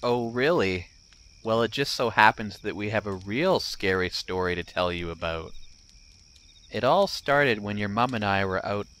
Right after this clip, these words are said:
exploring some unmarked lakes deep in the woods.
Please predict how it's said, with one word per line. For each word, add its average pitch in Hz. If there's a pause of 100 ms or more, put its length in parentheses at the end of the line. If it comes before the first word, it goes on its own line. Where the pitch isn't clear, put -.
exploring 107
some 98
unmarked 104
lakes 107
deep 117
in 98
the 95
woods. 95